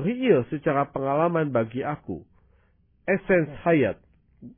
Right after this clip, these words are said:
Ketika saya berbicarakan hal ini, batin saya mengatakan hal yang sama.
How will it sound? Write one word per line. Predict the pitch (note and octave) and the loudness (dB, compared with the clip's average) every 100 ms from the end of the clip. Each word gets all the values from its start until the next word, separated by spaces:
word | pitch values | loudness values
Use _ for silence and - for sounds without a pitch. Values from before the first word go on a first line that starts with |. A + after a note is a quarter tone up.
| _ _ _ _ _ _ _ _ _ _ _ _ _ _ _ _ | _ _ _ _ _ _ _ _ _ _ _ _ _ _ _ _
Ketika | A#2 B2 C3 - | -12 -6 -4 -4
saya | C#3 | -6
berbicarakan | B2+ B2+ B2 D3 C3+ C3+ C3+ | -6 -6 -4 -4 -2 -4 -4
hal | - C3+ | -6 -6
ini, | D#3 C3 E2 - _ _ _ _ _ _ _ _ _ _ _ _ - _ _ _ _ - | -2 -4 -4 -10 _ _ _ _ _ _ _ _ _ _ _ _ -20 _ _ _ _ -10
batin | A#2+ C3+ D3 D#3+ | -8 -6 -6 -4
saya | D#3+ | -4
mengatakan | D#3 C3+ C#3 C#3 C#3 | -4 -6 -8 -6 -6
hal | C3+ C3 | -4 -4
yang | B2+ | -4
sama. | C#3+ A2 E2 | -6 -6 -10